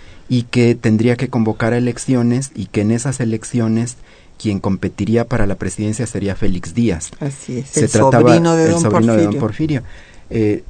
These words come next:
Speaker 1: y además se constituía un gabinete de coalición entre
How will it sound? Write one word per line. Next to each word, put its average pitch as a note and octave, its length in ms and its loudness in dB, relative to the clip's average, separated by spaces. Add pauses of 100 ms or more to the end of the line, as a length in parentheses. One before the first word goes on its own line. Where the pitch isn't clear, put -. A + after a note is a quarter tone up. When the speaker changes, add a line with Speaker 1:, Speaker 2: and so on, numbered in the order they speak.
Speaker 1:
y C3+ 120 6
además C3+ 560 4
se A#2+ 240 -2
constituía B2 760 0
un B2+ 600 4
gabinete A2 480 2
de A2 140 0
coalición G#2+ 680 0 (480)
entre G2+ 680 0